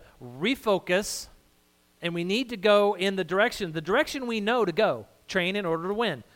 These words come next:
Put your best into it. Exercise self-control in all things. He says two more things I want to point out.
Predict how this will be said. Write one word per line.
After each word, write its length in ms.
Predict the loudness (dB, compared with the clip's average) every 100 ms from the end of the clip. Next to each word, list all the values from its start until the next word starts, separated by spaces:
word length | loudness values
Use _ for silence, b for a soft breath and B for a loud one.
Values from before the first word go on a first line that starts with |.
| b -2
Put 180 | 0
your 80 | 2
best 300 | 4 4 2
into 260 | -4 0 0
it. 140 | 0 -4 b b _ -4
Exercise 560 | -2 -2 -6 -4 -4 -2
self-control 600 | -2 -2 -6 -6 -4 -4
in 60 |
all 140 | -6 -8
things. 420 | -10 -12 -18 -20 _ _ b b b b
He 100 | -2
says 200 | 0 0
two 160 | 0 0
more 160 | 2
things 260 | 0 -2 0
I 60 | 0
want 100 | 0
to 60 |
point 200 | 0 0
out. 200 | 0 -2